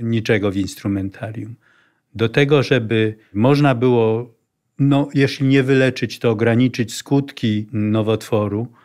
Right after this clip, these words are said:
potrzebny jest tak zwany Comprehensive Cancer Center, czyli jednostka, która posiada wszystkie możliwe do dyspozycji środki do leczenia lub ograniczenia szkody wyrządzanej przez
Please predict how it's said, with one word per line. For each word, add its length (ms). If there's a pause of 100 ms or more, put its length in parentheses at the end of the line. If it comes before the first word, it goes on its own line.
potrzebny 640
jest 400
tak 200
zwany 280
Comprehensive 880
Cancer 560
Center, 480 (480)
czyli 640
jednostka, 720
która 300
posiada 480
wszystkie 580
możliwe 540 (440)
do 160
dyspozycji 1120 (220)
środki 680
do 260
leczenia 800 (260)
lub 580
ograniczenia 1000
szkody 460
wyrządzanej 640
przez 460